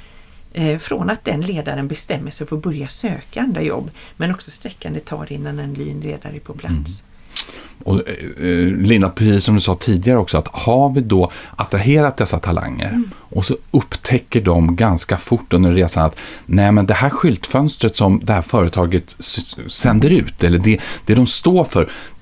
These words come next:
Speaker 2: det finns inte där innanför
Speaker 1: Nej.
Speaker 2: väggarna.
Speaker 1: Nej.
Speaker 2: Då, och det blir både läckage och dessutom då när man söker sig vidare, inte för att det,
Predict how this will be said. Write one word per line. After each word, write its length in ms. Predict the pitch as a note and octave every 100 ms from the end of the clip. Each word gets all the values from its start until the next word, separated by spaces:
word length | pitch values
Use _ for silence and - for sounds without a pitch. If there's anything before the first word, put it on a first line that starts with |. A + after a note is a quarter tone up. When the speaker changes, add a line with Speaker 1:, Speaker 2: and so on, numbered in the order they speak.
| -
Speaker 2:
det 120 | C3+
finns 520 | - A2+ C#3+ F#3+ -
inte 260 | G3+ C3 F2
där 200 | F#2 E2+
innanför 460 | B2 F#2 G#2 C3+ E3+
Speaker 1:
Nej. 60 |
Speaker 2:
väggarna. 420 | D#3+ C#3+ F#3+ F3+ D#3 -
Speaker 1:
Nej. 180 | C4+ F3+
Speaker 2:
Då, 180 | C#3 B2 -
och 360 | B2 - - -
det 340 | A#2 - C3
blir 200 | A#2 B2
både 260 | A#2 B2+ E3
läckage 800 | F3 - - C3+ C3 C3 - -
och 360 | - - -
dessutom 760 | A2+ D#3 F3 - D3 - F#2 F#2
då 140 | F2+
när 100 | E2+
man 120 | G2+
söker 360 | A2 C#3 F#3 F#3
sig 120 | E3+
vidare, 380 | E3+ A#2 F2 E2+
inte 300 | A#2 G#2+ G#2+
för 100 | E3+
att 120 | E3
det, 80 | D3